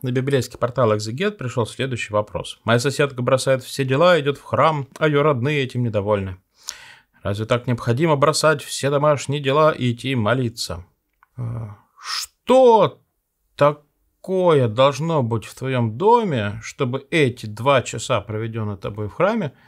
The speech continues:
так сильно повлияло на его благоустройство?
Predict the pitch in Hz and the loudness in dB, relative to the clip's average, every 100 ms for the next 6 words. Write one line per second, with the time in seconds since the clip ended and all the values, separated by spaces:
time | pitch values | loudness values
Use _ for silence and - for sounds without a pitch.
0 | _ - - _ _ _ _ 151 139 - | _ -20 -20 _ _ _ _ 2 4 -2
1 | - 175 185 160 127 135 120 123 127 120 | -6 -4 -2 0 0 -2 -2 -2 0 2
2 | 151 147 135 123 120 110 101 _ 127 131 | 4 4 4 2 2 -2 -6 _ -14 -6
3 | 113 110 107 98 104 92 110 120 117 113 | -4 -2 -4 -6 -12 -10 -4 0 0 -2
4 | - _ - _ _ 104 104 95 101 98 | -10 _ -20 _ _ -6 -6 -6 -10 -12
5 | - 101 98 90 - 95 | -8 -6 -6 -8 -18 -20